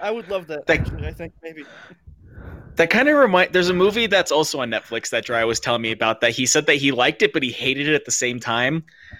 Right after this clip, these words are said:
Speaker 2: because his way of describing the movie was, um,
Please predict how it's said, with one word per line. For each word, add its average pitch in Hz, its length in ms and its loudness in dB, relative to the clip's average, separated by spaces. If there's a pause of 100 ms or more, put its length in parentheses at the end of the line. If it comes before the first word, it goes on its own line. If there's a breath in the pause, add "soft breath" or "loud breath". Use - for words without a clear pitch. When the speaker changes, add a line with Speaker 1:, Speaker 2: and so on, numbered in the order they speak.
(240 loud breath)
Speaker 2:
because 120 960 2 (680)
his 208 280 4
way 247 120 8
of 240 60 2
describing 165 480 2
the 165 80 2
movie 165 300 4
was, 113 580 0 (960 loud breath)
um, 123 600 2